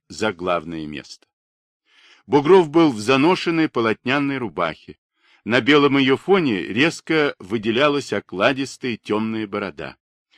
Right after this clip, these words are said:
Такие же тёмные и волнистые волосы были подстрижены коротко и очень неумело. С другого конца стола сидел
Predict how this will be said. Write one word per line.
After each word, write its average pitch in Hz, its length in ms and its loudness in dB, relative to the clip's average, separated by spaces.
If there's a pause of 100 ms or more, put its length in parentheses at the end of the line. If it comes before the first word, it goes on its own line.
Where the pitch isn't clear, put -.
(320)
Такие 135 380 2
же 117 160 0
тёмные 113 720 0 (120)
и 110 120 -6
волнистые 107 680 -2
волосы 151 580 -2 (320)
были 120 240 2
подстрижены 107 720 -2
коротко 160 640 0 (120)
и 101 100 -4
очень 107 480 -2
неумело. 76 640 -10 (840)
С 95 120 -12
другого 190 400 4
конца 156 420 0
стола 143 540 2 (300)
сидел 135 680 2